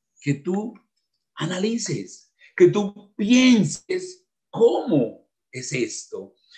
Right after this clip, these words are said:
Y es importante porque la palabra de Dios dice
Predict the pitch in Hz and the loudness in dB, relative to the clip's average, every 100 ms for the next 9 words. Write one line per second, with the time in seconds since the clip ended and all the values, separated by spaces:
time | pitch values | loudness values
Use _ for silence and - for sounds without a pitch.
0 | _ 180 202 247 247 208 202 202 240 226 | _ -6 0 0 0 0 -2 -2 0 0
1 | 180 175 160 151 160 180 220 226 196 180 | -2 -4 -4 -4 -4 -2 0 2 2 2
2 | 196 202 160 151 285 302 - 147 156 156 | 4 2 0 -6 -2 -2 -2 -4 -4 -8